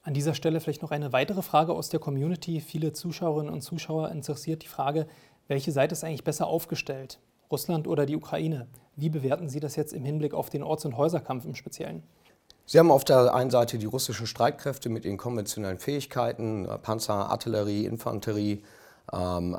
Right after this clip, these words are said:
Speaker 2: darüber hinaus, ähm, haben sie, äh, auf russischer Seite auch einen hohen Erfahrungsschatz an Orts- und Häuserkampf, sowohl durch den Tschetschenienkrieg wie auch im Rahmen des Syrienkrieges. Auf der anderen Seite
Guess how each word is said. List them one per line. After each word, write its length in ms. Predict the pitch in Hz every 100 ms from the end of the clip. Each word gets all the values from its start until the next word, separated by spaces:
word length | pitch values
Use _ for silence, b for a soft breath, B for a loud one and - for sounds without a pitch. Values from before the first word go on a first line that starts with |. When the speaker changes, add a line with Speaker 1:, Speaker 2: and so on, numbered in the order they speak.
| - 98
Speaker 2:
darüber 280 | 101 104
hinaus, 420 | 104 98 101 101 -
ähm, 380 | 92 90 90
haben 240 | 87 98 95
sie, 480 | 95 95 92 90 85
äh, 60 |
auf 340 | 82 - - -
russischer 340 | 95 107 98
Seite 380 | 92 95 - 87
auch 180 | 85 -
einen 380 | 87 82 85
hohen 180 | 101 101
Erfahrungsschatz 680 | - - 123 143 - 135 -
an 140 | 110
Orts- 220 | 95 98
und 100 | 92
Häuserkampf, 600 | 87 139 147 143 131 120 -
sowohl 340 | 101 95 92
durch 140 | 92
den 100 | 95
Tschetschenienkrieg 800 | 90 - - 135 131 120 117 110
wie 160 | 113 101
auch 220 | 82 98
im 80 | 101
Rahmen 320 | 90 87 87
des 140 | 85 -
Syrienkrieges. 840 | 120 135 123 - 120 120 117 - B B B
Auf 60 | -
der 100 | 120
anderen 160 | 147
Seite 400 | 127 127 135 113